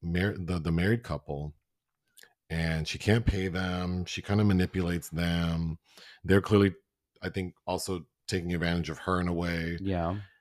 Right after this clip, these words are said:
Speaker 1: And she's thinking, like, "Well, we can just be together. Like, we can live together
Speaker 2: <laughs>
Speaker 1: as,
Speaker 2: Yeah.
Speaker 1: like, a three."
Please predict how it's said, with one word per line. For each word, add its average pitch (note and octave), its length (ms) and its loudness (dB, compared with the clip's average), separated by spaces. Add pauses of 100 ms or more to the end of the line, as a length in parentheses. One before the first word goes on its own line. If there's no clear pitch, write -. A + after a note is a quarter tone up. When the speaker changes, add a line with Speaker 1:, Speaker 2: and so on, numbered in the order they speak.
(1200)
Speaker 1:
And F#2 220 2
she's A2 300 0
thinking, G2 380 -2
like, F2+ 120 -2
"Well, F2+ 80 0
we F#2 100 0
can F#2+ 140 -4
just D#2+ 180 -6
be F2+ 160 -2
together. D2 440 -4
Like, D2+ 120 -6
we E2+ 120 4
can E2+ 120 0
live G2+ 280 6
together D2+ 640 0
Speaker 2:
<laughs> - 80 -6
Speaker 1:
as, G#2 180 12
Speaker 2:
Yeah. G2+ 60 10
Speaker 1:
like, F#2 200 10
a F2 140 4 (100)
three." G#2+ 380 4